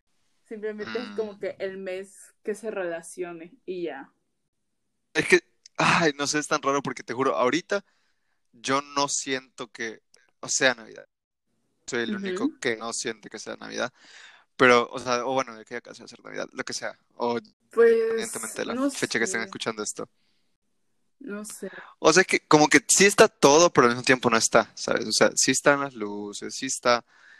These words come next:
Speaker 2: de que el clima, sí está, digamos,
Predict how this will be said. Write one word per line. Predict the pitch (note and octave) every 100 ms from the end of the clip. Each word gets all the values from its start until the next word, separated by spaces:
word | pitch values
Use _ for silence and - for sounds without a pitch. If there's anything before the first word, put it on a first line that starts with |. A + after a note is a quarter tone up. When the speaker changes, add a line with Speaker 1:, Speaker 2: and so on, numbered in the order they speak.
| _ _
Speaker 2:
de | C3
que | C3+
el | C3+
clima, | - A#2 A2+ A2 A2 A2 A2+ A2 A2
sí | -
está, | B2+ - B2 B2 B2 B2 A#2
digamos, | A2+ A2+ A2+ G#2+ - -